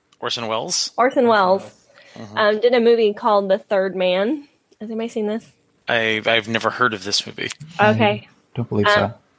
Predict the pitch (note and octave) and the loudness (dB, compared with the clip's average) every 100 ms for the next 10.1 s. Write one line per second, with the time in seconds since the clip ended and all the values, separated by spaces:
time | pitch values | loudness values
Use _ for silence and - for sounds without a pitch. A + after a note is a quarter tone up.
0 | _ _ _ - C3 A3+ F#3+ G#3+ G#3 - | _ _ _ -12 -2 2 4 4 2 -2
1 | F#3+ - F#3 F3 F3+ E3+ F3+ F#3 F3+ F3+ | -2 2 2 2 -2 -2 -2 -4 -4 -2
2 | - F3 F#3 F3 E3+ E3 E3 - F3 E3+ | -2 -4 -2 0 0 0 -4 -8 -4 -2
3 | E3+ F#3 E3+ E3 F3 - F3 E3+ E3+ F#3+ | -2 -4 -2 -2 -4 -6 -6 -4 -6 -8
4 | - - _ _ _ _ _ F3 F#3 F#3 | -12 -20 _ _ _ _ _ -2 -2 -2
5 | F3+ - E3+ F#3 F#3 F#3 G3 F3+ F#3+ F#3+ | -4 0 0 0 0 0 2 2 2 -2
6 | - - - - - G3+ G3 F#3 F3 - | -18 -20 -20 -12 0 2 4 4 0 -2
7 | G3 G3 G3 G3 A3 A3+ A#3 G#3 G3 F#3 | 2 4 4 4 4 2 2 2 2 2
8 | F3 F3+ G3+ - _ - F#3+ F#3+ G3 G3+ | 2 0 -2 -8 _ 0 0 2 2 2
9 | F#3+ F#3 F3 E3+ E3+ F3 E3 - E3+ E3+ | 2 2 2 -2 0 -2 -2 -2 -2 -2